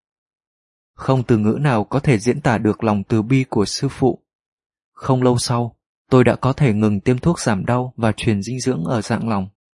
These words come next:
Tôi hiểu sâu sắc rằng tất cả những ngày sau đó của tôi là do Pháp Luân Đại Pháp ban cho.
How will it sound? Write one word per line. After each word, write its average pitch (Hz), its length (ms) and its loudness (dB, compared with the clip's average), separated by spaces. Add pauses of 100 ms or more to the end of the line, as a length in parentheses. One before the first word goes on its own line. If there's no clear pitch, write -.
(960)
Tôi 131 140 4
hiểu 117 180 4
sâu 120 200 0
sắc 156 220 -2
rằng 107 280 -4 (280)
tất - 180 0
cả 113 180 2
những 113 200 0
ngày 135 180 4
sau 131 220 0
đó 123 240 2
của 110 120 2
tôi 127 280 2
là 113 140 0
do 123 240 2
Pháp 160 240 -2
Luân 143 160 0
Đại 123 140 -2
Pháp - 260 -4
ban 127 260 -4
cho. 123 340 -8